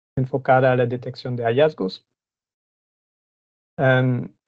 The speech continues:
hay un potencial para un control preventivo, eh, mucho más,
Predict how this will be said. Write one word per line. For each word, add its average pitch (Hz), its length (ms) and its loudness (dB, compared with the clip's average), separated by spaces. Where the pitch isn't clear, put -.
hay 147 140 4
un 170 120 2
potencial 156 500 2
para 135 160 -2
un 131 120 -2
control 127 360 -4
preventivo, 143 800 -6
eh, 131 320 -2
mucho 135 440 -10
más, 123 680 -6